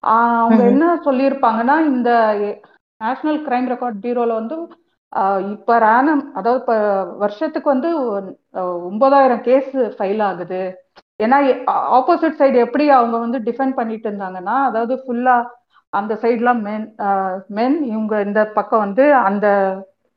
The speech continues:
Speaker 1: ப்ரீவியஸ் எபிசோட்ல பார்ட்டிசிபேட் பண்ண கேர்ள்ஸ் அவங்கெல்லாம் உட்கார்ந்துருக்காங்க.
Speaker 2: ஓகே.
Speaker 1: So, அவங்க எப்படி சொல்றாங்கன்னா வந்து, இப்பெல்லாம் என்னங்க, பத்துல ரெண்டு இடத்துல தானே வாங்குறாங்க,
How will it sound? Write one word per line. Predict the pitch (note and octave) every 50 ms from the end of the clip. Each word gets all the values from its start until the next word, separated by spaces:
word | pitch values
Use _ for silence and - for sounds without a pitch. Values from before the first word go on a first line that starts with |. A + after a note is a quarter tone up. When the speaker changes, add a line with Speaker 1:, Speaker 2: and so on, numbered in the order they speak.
| _ - B3+
Speaker 1:
ப்ரீவியஸ் | C4 C4 B3+ C4 B3+ C4
எபிசோட்ல | A#3 G#3+ - A3 - B3 A#3+ A3+ A3+
பார்ட்டிசிபேட் | A3 A3 A3 G#3+ G3+ A3 G#3 - - A3 G3 G3 -
பண்ண | G3+ F#3+ F3+
கேர்ள்ஸ் | E3+ E3 G3 G3+ G#3 G3+ G#3 -
அவங்கெல்லாம் | F3+ F3+ F3 F3 E3+ E3+ F#3 G#3 - - _ _ _ _ _ _ _ -
உட்கார்ந்துருக்காங்க. | G3+ F3 G3 G3 G3 F#3 F3 - D#3+ D#3+ F3+ A3+
Speaker 2:
ஓகே. | C4
Speaker 1:
So, | C4 C#4+ C#4 C4
அவங்க | B3+ A#3 A#3 A#3+ B3+ B3 B3 A#3+
எப்படி | A#3 A#3 - C#4+ E4+
சொல்றாங்கன்னா | D#4+ D#4 - B3+ B3+ C4 B3+ B3 A#3+ A#3+ B3 C#4 D4
வந்து, | C#4+ C4+ B3+ B3+ F4 F4 D4+
இப்பெல்லாம் | A3 - A#3+ C4 D4+
என்னங்க, | D4+ C#4 C4+ C#4 C4+ C4 B3 B3 B3+ B3 A#3+
பத்துல | G3+ G3+ - - C#4+ C#4+ C#4
ரெண்டு | B3 A3 A3 A#3+ B3 C#4+ C#4
இடத்துல | C#4 C#4+ C#4+
தானே | C4+ C#4 C#4 C#4
வாங்குறாங்க, | C4 A#3+ A3+ G#3+ G#3 G#3 G3 F#3+ F#3+ F#3+ G3 G3 G#3+ A3+ G#3